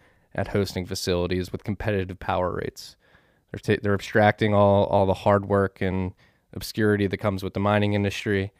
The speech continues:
They're gonna, they're gonna do all the hard work for you. You basically just pay for your miner,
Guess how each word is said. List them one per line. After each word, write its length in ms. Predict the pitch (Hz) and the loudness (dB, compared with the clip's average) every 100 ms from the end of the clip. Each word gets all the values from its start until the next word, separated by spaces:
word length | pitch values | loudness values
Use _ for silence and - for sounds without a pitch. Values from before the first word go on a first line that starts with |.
| _ _ _ - | _ _ _ -8
They're 140 | 95 | -4
gonna, 240 | 95 95 73 | -2 -2 -4
they're 140 | 95 | -4
gonna 140 | 95 92 | -2 -2
do 200 | 104 98 | 0 2
all 120 | 98 | 2
the 80 | 95 | 4
hard 240 | 101 95 | 2 2
work 200 | 98 - | 0 -2
for 200 | - 95 | -4 -2
you. 280 | 92 90 90 _ _ _ _ | 0 -2 -4 _ _ _ _
You 140 | - 92 | -10 -4
basically 340 | 92 90 - | -4 -4 -6
just 220 | 87 - | -8 -6
pay 160 | - 107 | 0 0
for 160 | - 98 | 0 -4
your 100 | 95 | -2
miner, 480 | 92 92 92 90 | 0 0 -2 -4